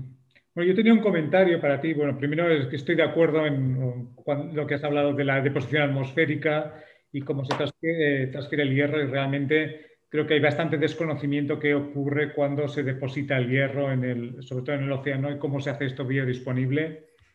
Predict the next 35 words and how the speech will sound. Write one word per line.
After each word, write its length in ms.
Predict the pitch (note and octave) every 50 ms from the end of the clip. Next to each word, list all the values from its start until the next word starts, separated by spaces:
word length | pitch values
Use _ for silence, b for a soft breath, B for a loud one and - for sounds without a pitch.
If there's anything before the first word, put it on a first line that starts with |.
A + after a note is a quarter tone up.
| _ _ _ _ _ _
Eh, 320 | - C3 B2 A#2+ A#2+ C3+ -
en 100 | C#3 C3+
eso 140 | C3+ C3 D#3
estoy 180 | C#3 - F#3 F3
de 60 | D#3
acuerdo, 320 | - D#3+ F3 F3+ E3+ F3 -
pero 160 | - E3+ E3 E3
sí 140 | - G#3
tenía 180 | G3+ A#3+ A3 A3+
una 160 | A3 A3 G#3
pregunta 420 | - F#3+ F3+ F3 F#3+ F#3+ G3 G3+ -
que 380 | D3+ D3+ D3 C#3+ C#3+ - - _ _ _ _ - _ _
me 100 | D#3 D3
llamó 220 | D3+ D3+ D3 E3+
la 60 | G3 G3+
atención 320 | G3 G3 F#3 - F#3 F#3+
porque 220 | F#3 F#3 C#3+ C#3+ D#3
mi 140 | D3+ C#3+ C#3+
con-, 400 | - D#3 D3+ D3 D#3 G3 F3 D3+
mi, 500 | D3+ D3+ D3 D3 D3 C#3+ C#3+ D3 - F#3+ D3+ C#3+ C#3 C3+ C3 C3 - - - -
digamos, 260 | C#3 D3 C#3 C3+ C3
mi 80 | C3+
concepto 380 | C3 D3 C3+ - E3 D#3+ - F#3+
era 120 | F3+ F3+
mucho 260 | E3+ F3 F3 E3+ E3 E3
más, 300 | D#3+ E3 E3+ E3+ - - B B B B B B B B B B
ah, 140 | D#3 C#3+
de 120 | C#3 C3+ D#3+
bacterias 600 | D3+ D#3 D3+ - - F#3+ F#3 F3 F3+ F3+ - -
como 260 | - F#3 F3+ F3 -
pro-, 240 | E3+ E3 E3 E3+ E3
como 260 | - D3+ D3+ C#3 C#3
fuentes 440 | - F3 G3+ G3+ F#3+ F#3 E3+ D3 C#3
de 80 | D3
vitamina, 720 | D3 D3 C#3 C#3+ C3+ C#3 F3 F#3+ F3+ D#3 D3+ D#3+ F#3+ F#3 -